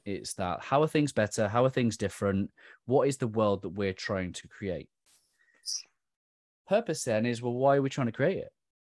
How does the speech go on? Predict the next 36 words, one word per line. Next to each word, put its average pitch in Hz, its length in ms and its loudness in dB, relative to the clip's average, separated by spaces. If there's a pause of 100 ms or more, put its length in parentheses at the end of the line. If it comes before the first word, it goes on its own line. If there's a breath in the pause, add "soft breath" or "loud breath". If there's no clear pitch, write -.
(120)
Like, 113 160 -4
what's 117 480 0
the 127 160 2
energy 127 300 4
behind 107 420 2
wanting 117 400 2
to 101 100 -10
do 107 180 0
that 104 180 4
even 101 240 -2
to 95 80 -6
start 127 300 2
with? 73 200 -6
I 101 60 -4
mean, 101 160 0
we 127 120 2
could 123 220 -6
do 107 240 2
something, 135 460 2
we 123 100 4
could 107 160 -4
do 98 160 2
nothing. 139 400 2
So 127 160 -4
why 104 280 2
is 117 180 2
it 107 80 -2
that 110 200 0
thing? 101 400 -2
Why 110 280 4
are 127 60 2
we 120 140 2
putting 113 440 -2
our 95 180 4
energy 101 560 0 (640 loud breath)
into 104 720 2